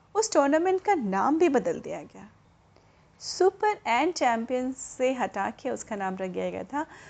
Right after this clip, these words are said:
सुपर एंड फ्रेंडशिप टूर्नामेंट, है ना?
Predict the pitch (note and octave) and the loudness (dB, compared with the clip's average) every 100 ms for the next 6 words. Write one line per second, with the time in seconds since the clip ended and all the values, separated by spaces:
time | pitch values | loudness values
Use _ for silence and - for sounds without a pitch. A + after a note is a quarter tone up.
0 | - _ - - E4+ - F#4 F#4 B3 B3 | -20 _ -10 -2 -2 0 -2 0 2 2
1 | C4 - - B3+ B3+ B3+ C4+ - - G#4+ | 0 -6 -12 -4 -2 0 -2 -2 -2 -2
2 | - - - A#3 G#3 G3 F3 - - - | -2 -16 0 2 4 0 -4 -8 -12 -14
3 | - - _ _ - C4 F#4 | -14 -14 _ _ -2 0 0